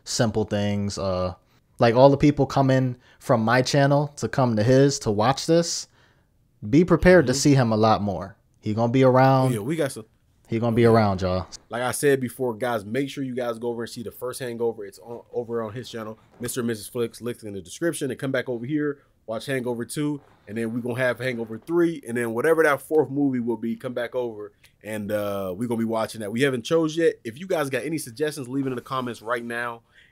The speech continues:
Speaker 2: and,
Speaker 1: Mm-hmm.
Speaker 2: uh,
Speaker 1: There you go.
Speaker 2: we'll see what we gonna pick, man, and that's how we gonna do it. Thank you guys for all the love and support. I appreciate you guys. Make sure you guys subscribe to both channels. Smash that like.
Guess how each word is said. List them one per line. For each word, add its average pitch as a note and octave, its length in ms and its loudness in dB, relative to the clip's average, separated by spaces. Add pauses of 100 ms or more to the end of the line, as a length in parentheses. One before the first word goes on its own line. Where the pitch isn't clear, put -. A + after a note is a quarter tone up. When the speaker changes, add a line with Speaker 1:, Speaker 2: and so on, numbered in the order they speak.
Speaker 2:
and, G2 440 -8
Speaker 1:
Mm-hmm. G#2 80 -2
Speaker 2:
uh, G2 260 -2
Speaker 1:
There F#2 140 -4
you F#2+ 40 -4
go. D#3+ 220 -4
Speaker 2:
we'll A#2+ 160 -4
see C#3 140 -4
what C3+ 160 0
we B2+ 80 -6
gonna B2 180 -4
pick, D3+ 280 -4
man, G2 360 -10
and G#2 100 -12
that's A#2 120 -6
how B2+ 100 -2
we C3 140 -2
gonna B2 200 -2
do C3+ 180 0
it. - 100 -14 (480)
Thank D#3 180 0
you D3+ 60 -10
guys C#3 280 0
for A2+ 140 -6
all A#2+ 80 0
the G#2 80 -2
love A2+ 280 -2
and G#2 60 -16
support. G#2 520 -6
I G2 100 -6
appreciate B2+ 560 -8
you A#2 80 -10
guys. A#2 300 -4
Make A2+ 160 -6
sure A#2 160 -10
you A2+ 60 -10
guys A2 260 -4
subscribe G#2+ 460 -8
to G#2 80 -10
both C#3+ 380 -2
channels. A2+ 380 -8
Smash C#3 400 -6
that B2+ 160 -6
like. A#2 320 -6